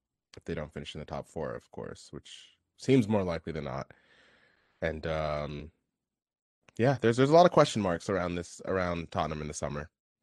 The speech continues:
But w-, with their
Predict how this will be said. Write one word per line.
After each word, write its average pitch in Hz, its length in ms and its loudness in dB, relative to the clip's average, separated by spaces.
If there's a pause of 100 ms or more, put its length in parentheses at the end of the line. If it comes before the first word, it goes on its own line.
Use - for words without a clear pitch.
(920)
But 104 260 2 (580)
w-, 135 180 8
with 156 520 6 (520)
their 131 640 6